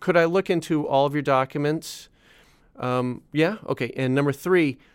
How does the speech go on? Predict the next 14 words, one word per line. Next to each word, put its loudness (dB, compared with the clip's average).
how -6
about, -2
uh, -2
things -2
like -2
health? -4
Mind 0
if -4
I 2
look -2
through -2
your 2
health -2
records? -8